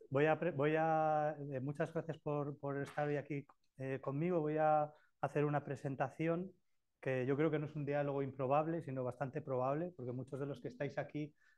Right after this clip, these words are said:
eh, habéis discutido conmigo, eh, sobre estas cosas durante mucho tiempo. Y, y en especial también,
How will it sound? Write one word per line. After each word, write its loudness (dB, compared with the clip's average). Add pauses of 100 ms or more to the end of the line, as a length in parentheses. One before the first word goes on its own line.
(140)
eh, -4
habéis 0
discutido 0
conmigo, 0 (300)
eh, 0
sobre 2
estas 2
cosas 0
durante -2
mucho -8
tiempo. -6 (720)
Y, 0
y 0
en 4
especial 2
también, 0